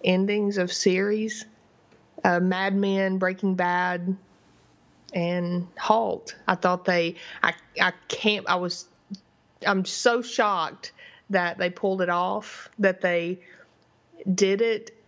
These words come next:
Um, I was so annoyed the last couple weeks, well, two weeks ago specifically, but then last week,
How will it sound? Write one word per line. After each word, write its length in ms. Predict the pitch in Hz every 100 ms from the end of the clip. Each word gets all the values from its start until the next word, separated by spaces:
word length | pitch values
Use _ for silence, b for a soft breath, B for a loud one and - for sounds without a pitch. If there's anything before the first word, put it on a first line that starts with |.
| _
Um, 640 | - 180 175 170 170 175 180 B B _ _ _ _ _ - -
I 100 | 175
was 140 | 180 -
so 460 | - - 233 226
annoyed 460 | 196 196 196 202 196
the 80 | 202
last 360 | 196 196 -
couple 300 | 247 226 220
weeks, 320 | 208 202 202 -
well, 220 | 196 190 - _
two 180 | - 269
weeks 280 | 247 - -
ago 320 | 185 165 165
specifically, 840 | - - 180 226 226 208 214 196 190
but 160 | 202
then 140 | 208 202
last 380 | 208 214 233 220
week, 380 | 196 180 -